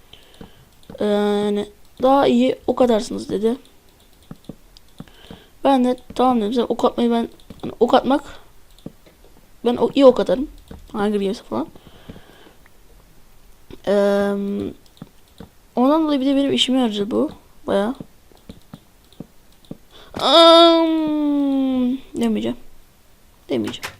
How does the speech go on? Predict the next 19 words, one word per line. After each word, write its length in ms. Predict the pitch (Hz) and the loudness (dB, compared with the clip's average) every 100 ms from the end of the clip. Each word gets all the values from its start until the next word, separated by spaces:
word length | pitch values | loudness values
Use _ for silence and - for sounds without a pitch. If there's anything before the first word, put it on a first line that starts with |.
| - - - - - - - - | -20 -20 -20 -20 -20 -20 -20 -6
Bu 60 | 277 | -4
lafı 180 | 240 269 | -4 -6
de-, 100 | - - - - | -8 -12 -16 -6
lan 180 | 220 - - | -6 -6 -12
açsana 460 | - - 247 247 240 | -10 -2 2 4 6
lan 80 | 233 | 6
iyi. 360 | 226 226 226 - - - - - - - - _ - - - _ - - - _ - - - - - - - - - - - - - | 4 2 0 -6 -20 -20 -20 -20 -20 -20 -20 _ -20 -20 -20 _ -20 -20 -20 _ -16 -16 -18 -18 -20 -20 -20 -20 -20 -20 -20 -20 -10
Şöyle 260 | - 202 226 | 2 4 6
bir 60 | |
yere 100 | 277 | 4
si-, 260 | 277 - - | 2 -4 0
bir 60 | |
şey 160 | 240 285 | 2 4
koymaktan 360 | 262 254 262 254 | 6 4 4 0
çok 160 | 247 | 0
sinir 180 | 240 254 | 0 2
oluyorum 260 | 240 226 214 | 2 2 0
ben 80 | |
nedense. 420 | 214 214 233 247 | -2 -2 -2 -4